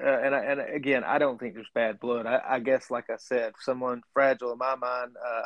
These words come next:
or, uh, someone like me who, uh, that might mess with me if some, one of my bandmates saying that I was too fragile.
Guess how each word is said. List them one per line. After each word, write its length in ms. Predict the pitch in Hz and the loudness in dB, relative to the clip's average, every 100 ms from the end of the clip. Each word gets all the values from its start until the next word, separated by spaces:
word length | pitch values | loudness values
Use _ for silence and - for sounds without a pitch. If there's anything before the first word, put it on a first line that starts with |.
| 135 | 2
or, 160 | 139 - | 2 0
uh, 60 | 127 - _ - | -6 -8 _ -14
someone 320 | - 160 139 | -2 0 0
like 260 | 135 120 123 | -2 -2 -4
me 340 | 139 139 127 127 | -4 -2 -4 -6
who, 300 | 131 123 117 | -6 -4 -4
uh, 120 | 113 | 0
that 220 | 131 104 | -2 0
might 240 | 135 104 135 | -4 -4 -2
mess 240 | 135 - | -2 -2
with 120 | 131 | -4
me 140 | 127 123 | -4 -6
if 100 | - | -4
some, 220 | 135 - _ - - | -8 -8 _ -20 -4
one 100 | - | 2
of 180 | 131 120 | 6 6
my 80 | 120 | 6
bandmates 380 | 131 131 123 104 | 4 4 0 0
saying 360 | - 131 127 | 0 0 0
that 120 | 117 113 | 0 2
I 100 | 117 | 0
was 120 | 113 | -2
too 180 | - 117 - | -6 -8 4
fragile. 540 | 135 147 127 120 113 | 8 8 8 2 -8